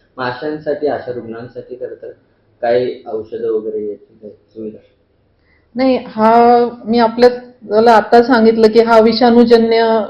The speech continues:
Speaker 2: अ, आजार आहे किंवा एक व्हायरस आहे, एचएमपीव्ही, ह्युमन मेटानिमो व्हायरस नावाचा व्हायरस आहे. साधारण कुठलंही व्हायरल इन्फेक्शन जे आहे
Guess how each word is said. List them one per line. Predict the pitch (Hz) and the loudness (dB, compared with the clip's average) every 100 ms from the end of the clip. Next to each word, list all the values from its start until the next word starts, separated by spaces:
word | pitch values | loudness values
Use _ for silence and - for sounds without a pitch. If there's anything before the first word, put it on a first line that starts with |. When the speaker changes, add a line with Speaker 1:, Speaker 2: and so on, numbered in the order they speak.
| - 165 | -10 -14
Speaker 2:
अ, | 165 165 160 160 - - _ _ _ - | -10 -10 -10 -14 -18 -20 _ _ _ -2
आजार | 190 226 220 | 2 4 4
आहे | 185 175 170 | 2 0 -4
किंवा | - 196 202 | -4 -4 -2
एक | 202 202 208 | 0 -2 -2
व्हायरस | 190 185 196 214 220 233 | 0 0 2 4 4 4
आहे, | 190 175 170 - | 2 -2 -8 -4
एचएमपीव्ही, | 190 185 208 202 208 208 196 185 156 - _ _ _ _ - | -6 -4 -6 -4 -6 -8 -6 -6 -8 -12 _ _ _ _ 2
ह्युमन | 226 226 240 | 4 4 4
मेटानिमो | 240 214 196 214 196 214 214 - 196 196 196 202 202 | 2 0 0 2 2 2 -2 -8 -8 -4 -2 -4 -4
व्हायरस | 185 185 190 190 | -4 0 0 0
नावाचा | 196 175 170 170 | -4 -6 -4 -2
व्हायरस | 180 160 165 156 | -2 -2 -4 -4
आहे. | 147 - 220 _ _ _ _ _ _ _ _ _ | -8 -10 -16 _ _ _ _ _ _ _ _ _
साधारण | 220 208 220 240 240 | 0 4 4 4 2
कुठलंही | 233 226 226 | 0 2 4
व्हायरल | 233 220 208 214 214 | 4 4 4 0 -4
इन्फेक्शन | 214 196 190 - 208 202 196 | -6 -6 -8 -6 -8 -8 -10
जे | 185 185 | -2 0
आहे | 185 165 | 0 -4